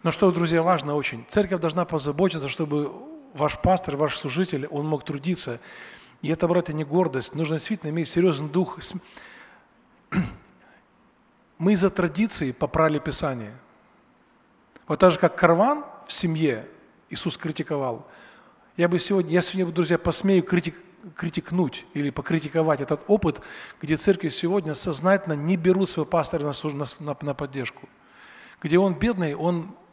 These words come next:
семью хоронит, детей хоронит, а его потом упрекают: «Вот он детей не воспитал». Если вы член церковного совета, и вы, вы действительно в-, имеете влияние в церкви, позаботьтесь, чтобы ваш пастор, он мог заниматься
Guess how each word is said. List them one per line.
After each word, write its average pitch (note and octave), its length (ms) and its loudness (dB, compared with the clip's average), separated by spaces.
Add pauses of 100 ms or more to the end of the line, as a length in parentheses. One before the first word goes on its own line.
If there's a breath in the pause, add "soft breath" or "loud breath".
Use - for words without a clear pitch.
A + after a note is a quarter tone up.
(240)
семью G#3 380 4
хоронит, D3+ 500 0
детей D#3+ 260 2
хоронит, D3+ 460 0 (640 loud breath)
а D#3 60 0
его E3 80 2
потом F#3 140 4
упрекают: F3 480 -2
«Вот G#3 260 0
он F3 140 -2
детей E3 260 -2
не F3 100 -4
воспитал». D3 640 -6 (1700 loud breath)
Если F3+ 240 0
вы F3+ 140 0
член F#3+ 200 2
церковного D#3+ 440 -2
совета, D3+ 360 -2
и C3+ 60 -2
вы, D3 240 -2 (100)
вы C#3+ 220 -2
действительно C#3+ 500 -8 (200)
в-, - 380 -16
имеете E3 360 0
влияние D#3 400 0
в B2 80 -12
церкви, C3+ 300 0
позаботьтесь, C#3+ 840 0
чтобы C3+ 220 -8
ваш C3+ 180 -4
пастор, D#3 400 0 (420 loud breath)
он D#3 120 -2
мог D#3 160 2
заниматься C#3+ 680 -4